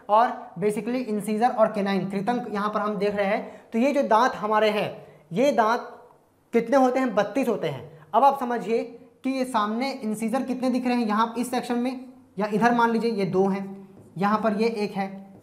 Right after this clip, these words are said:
ये तीन है, ठीक है, और ये क्या है? दो है। Sorry, ये जो है premolar आपके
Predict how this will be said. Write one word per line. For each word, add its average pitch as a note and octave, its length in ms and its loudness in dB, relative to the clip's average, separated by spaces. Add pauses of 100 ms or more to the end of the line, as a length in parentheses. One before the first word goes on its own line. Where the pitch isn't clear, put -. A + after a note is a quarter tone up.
(100)
ये F3+ 200 0
तीन A#3 400 0
है, G3 440 -4 (200)
ठीक G#3 200 -4
है, B3+ 140 0
और F#3 200 0
ये G#3+ 80 0
क्या G#3 140 -2
है? A#3 200 -2 (300)
दो F#3 180 0
है। C3 160 -4 (840)
Sorry, C3 180 -8
ये C#3+ 260 -4
जो A3 80 -4
है G3+ 260 -4
premolar G3+ 420 2
आपके F#3 260 2